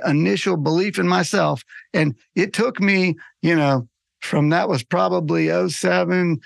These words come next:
to now. So it took a while, but I got there. Right. And so, you know, and then you have to continually set more goals. So as I'm progressing, my vision board's changing, but I still have that vision board, but still with those pictures of the house in my attic, right, to look at.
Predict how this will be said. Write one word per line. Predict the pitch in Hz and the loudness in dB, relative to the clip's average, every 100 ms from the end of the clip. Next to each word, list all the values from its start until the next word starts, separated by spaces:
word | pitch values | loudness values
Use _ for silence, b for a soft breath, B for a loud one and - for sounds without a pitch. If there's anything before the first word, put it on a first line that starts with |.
| B - | B -4
to | 151 | 0
now. | 180 180 | 2 2
So | 143 156 | 0 0
it | 202 220 | 0 0
took | 220 | -2
a | 185 | 0
while, | 165 190 156 127 | 0 2 0 0
but | 123 156 | 0 0
I | 165 | 2
got | 160 160 139 | 2 0 -2
there. | 131 143 143 _ _ - | -6 -8 -12 _ _ 0
Right. | 165 175 - B B | 2 0 -4 B B
And | 156 135 | -2 0
so, | 165 156 B B B | 0 -2 B B B
you | 180 | 2
know, | 156 127 b - | 2 0 b -2
and | 185 190 | 2 2
then | 220 | 2
you | 196 | 2
have | 190 | 0
to | 190 | -2
continually | - 180 180 202 170 | -2 0 2 2 0
set | - 190 175 | 0 -2 0
more | 202 196 | 0 0
goals. | 131 120 | -2 -2
So | - 143 | -2 0
as | - 170 175 | 2 2 2
I'm | 165 160 | 0 0
progressing, | - 151 143 175 156 170 151 | -2 -2 0 0 0 0 2
my | 139 | 2
vision | 131 170 151 143 | 0 0 0 0
board's | 147 127 | 0 -2
changing, | - 185 180 131 | -2 0 2 2
but | 139 | 2
I | 180 | 0
still | 175 180 | 0 0
have | 175 165 | 0 0
that | 131 127 | -2 0
vision | 135 120 | 0 0
board, | 120 135 127 B - | 0 -2 -4 B -6
but | - | -4
still | - 185 165 131 B - | -2 0 -2 -4 B -4
with | 143 | 0
those | 160 123 | 0 0
pictures | 165 139 | -2 0
of | 147 | 0
the | 123 | 2
house | 147 151 - | 2 0 0
in | |
my | 135 131 | 0 2
attic, | 147 131 123 - _ _ - | 2 0 -2 -6 _ _ -2
right, | 147 151 B B | -2 -2 B B
to | - | 0
look | 160 175 | 2 2
at. | 127 127 | 0 0